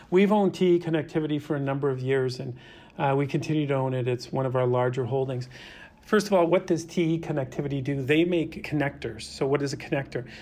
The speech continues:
A connector is something that connects two points and allows information or electricity current to run between those two points.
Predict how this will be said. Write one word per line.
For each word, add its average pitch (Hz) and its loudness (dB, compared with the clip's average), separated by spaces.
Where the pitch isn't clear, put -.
A 143 -4
connector 196 0
is 175 -2
something 175 0
that 139 -2
connects 151 -2
two 170 0
points 151 -2
and - -6
allows 135 -2
information 135 -4
or - -2
electricity 127 -4
current 131 -4
to 143 -8
run 131 -4
between 131 -4
those 127 -4
two - -8
points. 120 -10